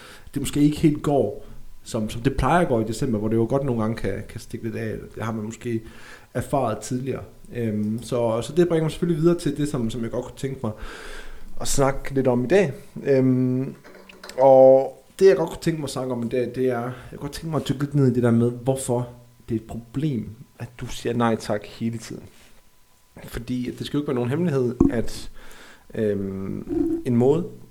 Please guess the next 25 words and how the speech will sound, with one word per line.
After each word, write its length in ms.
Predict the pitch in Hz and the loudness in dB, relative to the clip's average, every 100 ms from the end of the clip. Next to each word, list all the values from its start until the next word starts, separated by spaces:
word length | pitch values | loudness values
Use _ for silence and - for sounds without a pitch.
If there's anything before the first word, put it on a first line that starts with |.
| - | -8
at 200 | 113 113 | -8 -6
gribe 240 | - 117 - | -4 -4 -6
december 340 | 117 151 143 | -6 -6 -4
an 180 | 110 151 | -4 -4
på, 380 | 165 123 113 - - - - - - | -4 -4 -6 -12 -20 -20 -20 -18 -14
for 160 | - | -6
nogen, 380 | 110 110 151 180 - - | -2 0 -2 -4 -10 -14
som 200 | - 101 95 | -10 -10 -10
især 260 | 113 135 170 | -8 -4 -4
hvis 240 | 117 - | -6 -6
man 100 | 113 | -4
er 40 | |
et 140 | 120 113 | -4 -4
vægttab, 480 | 139 - 104 - - - - - | -6 -4 -8 -8 -14 -20 -20 -10
det 100 | 131 | -8
sagtens 400 | - 123 - 120 | -4 -2 -2 -2
kan 120 | - | -4
blive 260 | 117 117 117 | -2 0 -2
det 120 | 120 | 0
der 140 | 123 107 | -2 0
med, 220 | 107 117 | 0 -2
at 160 | - | -4
man 100 | 110 | -8
simpelthen 380 | 104 135 127 117 117 | -8 -10 -8 -8 -8
bare 240 | 104 117 | -6 -8